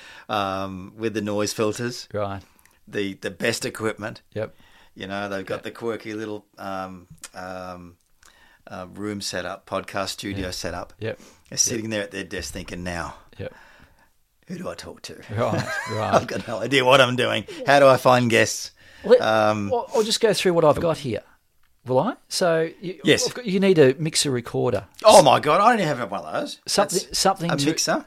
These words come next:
Speaker 2: to record the, the audio in.
Speaker 1: Okay.
Speaker 2: Okay, I've got here, it's the Rode Podcaster Pro. It's about a thousand dollars.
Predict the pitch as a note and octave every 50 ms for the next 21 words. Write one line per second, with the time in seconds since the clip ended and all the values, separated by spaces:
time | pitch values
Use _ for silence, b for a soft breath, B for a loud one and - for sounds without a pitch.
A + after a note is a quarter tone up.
0 | _ _ - - - C#3+ C#3 C3+ - - D3 D3 C#3 C3+ B2 B2 A#2+ A2+ A#2 A#2+
1 | A2 C#3 - C3 C3 C#3 B2+ B2 B2 A#2+ A2+ A2 G#2 A#2 B2 C#3+ A2 B2+ F#3+ C#4+
2 | F#4 - - G2+ - - F#2 A#2 - - _ B2 B2 A#2 - - B2+ C3 D#3 F3
3 | D#3+ E3 - - D3 B2+ A#2 - - B2+ B2+ B2 A#2+ A#2 A2+ A2 - b b b
4 | b b b b - A#2+ - - - C3 A#2 A#2+ B2 B2 B2 A#2+ A#2 - _ _
5 | - C3+ B2+ - - B2 A#2 A2 A2 - - G#2+ - - - B2 C#3+ F#3+ C4+ D#4
6 | - - C3 - - A#2 C3 B2+ A#2+ A2+ - - - B2 A#2+ A#2 A2+ G#2 A2 G#2
7 | G2 A#2 C#3+ F3 A#3 D#4+ D#4+ - - -